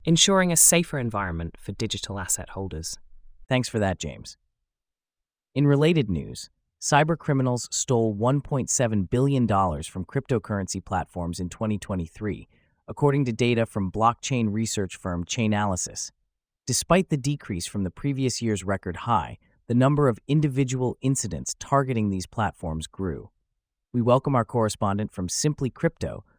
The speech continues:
Speaker 2: to delve into this. Can you tell us more about these attacks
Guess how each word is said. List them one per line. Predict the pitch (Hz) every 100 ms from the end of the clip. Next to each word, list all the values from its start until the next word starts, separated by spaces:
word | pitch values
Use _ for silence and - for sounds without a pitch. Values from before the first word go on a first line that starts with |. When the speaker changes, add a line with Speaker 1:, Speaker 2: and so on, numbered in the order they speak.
| _ -
Speaker 2:
to |
delve | 113 117 110 104
into | 101 90
this. | - - - -
Can | - 180
you | 208
tell | 214 196
us | 190
more | 147 127
about | 113 101
these | - 101
attacks | 90 - 87 - -